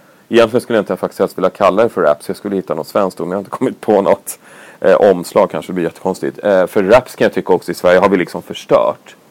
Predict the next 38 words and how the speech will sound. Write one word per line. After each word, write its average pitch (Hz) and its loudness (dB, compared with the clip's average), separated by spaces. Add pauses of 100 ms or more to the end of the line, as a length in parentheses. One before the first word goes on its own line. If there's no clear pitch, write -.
(520)
Att 98 -10
det 110 0
blir 101 -2
någon 90 -6
sån 95 -6
här 85 0
liksom 92 -4
snabbmatsmacka 95 -2
som 92 -12
man 90 -8
slängde 92 -6
ut 82 -8
på 101 -12
Sandys 92 -6
eller 92 -8
någon 90 -6
andra 92 -2
konstig - -10
typ - -10
s-, - -20 (260)
ja, 95 -8
men 98 -8
det, 98 -10 (340)
det 98 -12
känns 101 -10
inte 90 -16
så 98 -8
här. 90 0
Man 98 -6
säljer 92 -8
wraps 90 -4
på 92 -12
bensinmack. 87 -10 (380)
Men 95 -6
wraps 127 0
är 113 -4
ju 98 -4
egentligen 76 -8